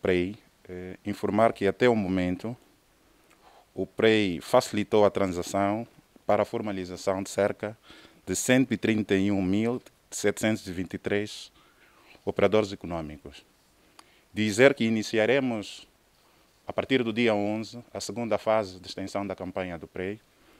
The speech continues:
que deverá ocorrer na província do Namibe, no mercado dos eucaliptos. Neste período, avançaremos com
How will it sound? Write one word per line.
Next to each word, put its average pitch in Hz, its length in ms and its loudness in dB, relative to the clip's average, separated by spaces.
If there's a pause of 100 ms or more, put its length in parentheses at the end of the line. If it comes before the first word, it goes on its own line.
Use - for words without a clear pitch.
(460)
que 143 380 8 (340)
deverá 110 420 10
ocorrer 117 680 4
na 98 120 0
província 110 400 -4
do 95 100 -6
Namibe, 87 380 -8 (1800)
no 104 100 0
mercado 120 720 6
dos 120 420 -2
eucaliptos. 87 800 -4 (400)
Neste 123 480 4 (960)
período, 104 540 4 (680)
avançaremos 113 720 4
com 107 640 0